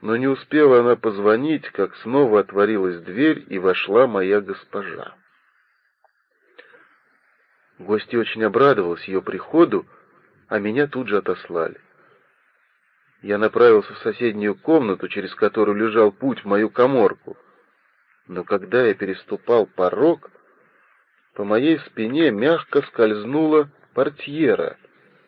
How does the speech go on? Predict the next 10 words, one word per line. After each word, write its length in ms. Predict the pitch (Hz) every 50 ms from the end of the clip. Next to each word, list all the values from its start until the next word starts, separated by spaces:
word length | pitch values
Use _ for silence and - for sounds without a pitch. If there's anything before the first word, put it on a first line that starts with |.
| _ _ _ _ _ _ _ _ _ _ _ _ _ _ _ _ _ _ _ _ _ _ _ _ _ _ -
и 80 | 95
я 220 | 92 95 101 104 104
вдруг 260 | 104 110 107 110 -
вспомнил 580 | - - - _ - 151 143 117 101 95 92 92
о 80 | 90
поручении 640 | - 104 95 101 98 - - - 180 175 127 104 98
Амаранты 680 | 95 92 92 101 101 104 104 101 92 82 80 - 87 -
шпионить 640 | - - - 107 107 123 139 147 151 143 135 -
и 40 | 131
подслушивать. 840 | - 135 131 - - - 135 127 104 87 - - 80 73 73 -